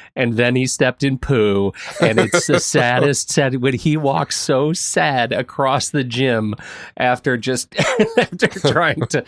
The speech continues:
Speaker 1: trying to jump rope, but not being able to do it. And,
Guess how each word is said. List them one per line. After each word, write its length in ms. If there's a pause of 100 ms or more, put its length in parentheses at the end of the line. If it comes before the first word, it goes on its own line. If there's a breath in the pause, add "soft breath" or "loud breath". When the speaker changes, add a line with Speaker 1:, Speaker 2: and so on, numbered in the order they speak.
(200 loud breath)
Speaker 1:
trying 320
to 80
jump 340
rope, 280
but 180
not 240
being 200
able 240
to 100
do 300
it. 280
And, 400